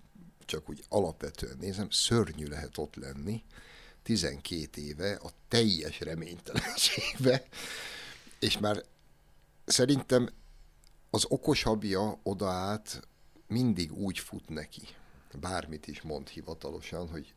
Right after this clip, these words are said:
azért a zsigereikben érzik, hogy ez megint nem fog összejönni. És szerintem például a Feriék is így vannak ezzel.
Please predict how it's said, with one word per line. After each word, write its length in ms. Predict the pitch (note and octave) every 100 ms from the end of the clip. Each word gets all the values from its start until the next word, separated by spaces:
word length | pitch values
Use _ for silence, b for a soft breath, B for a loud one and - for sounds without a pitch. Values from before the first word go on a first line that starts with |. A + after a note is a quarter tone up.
| -
azért 300 | D#2+ E2 E2
a 60 | E2
zsigereikben 720 | G2+ E2+ D2 D2+ D#2 D2+ D2+
érzik, 400 | D#2+ C#2+ D2 D2
hogy 140 | D#2+
ez 80 | D#2
megint 340 | E2+ D#2 C#2+
nem 160 | C2 D2
fog 200 | - C2+
összejönni. 460 | A#1+ - - A1 - - - - - - - - b b b b b b
És 140 | - E2
szerintem 460 | F2 F2 D#2+ E2+
például 320 | E2 E2 D#2+ D#2+
a 40 |
Feriék 580 | - D2 C2+ B1+ C2 -
is 120 | C#2+
így 200 | C2+ C2
vannak 380 | C2 - - -
ezzel. 480 | - - - -